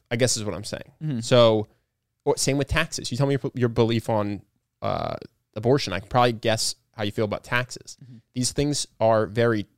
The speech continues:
Speaker 1: distinct, and that you would think that you would have a philosophy that guided your economic, moral decisions, and that they would lead you to unique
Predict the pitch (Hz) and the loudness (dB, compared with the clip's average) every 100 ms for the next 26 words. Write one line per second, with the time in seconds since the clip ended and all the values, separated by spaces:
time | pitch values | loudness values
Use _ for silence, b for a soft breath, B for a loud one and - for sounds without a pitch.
0 | _ _ _ _ _ _ _ 113 - - | _ _ _ _ _ _ _ -8 -4 -2
1 | 147 110 104 101 - 113 113 - 190 190 | -2 -2 -4 -4 -2 0 0 0 -2 0
2 | 123 113 113 110 110 104 104 _ _ _ | -2 -2 -2 -2 0 0 -2 _ _ _
3 | _ - - 117 120 - 117 104 104 104 | _ -12 0 2 2 2 -2 0 2 2
4 | 101 101 101 107 104 107 101 101 - - | 0 -2 -2 -2 -2 -2 0 -2 -6 -18
5 | b b - 107 104 98 95 - 107 139 | b b -2 2 2 2 0 -2 0 0
6 | 107 104 104 - b b _ 113 107 98 | 0 -4 -6 -10 b b _ -6 -4 -2
7 | 107 104 104 110 107 - 107 107 107 120 | -2 -2 -4 -2 -4 -4 -4 -2 -2 -2
8 | 110 - | -4 -12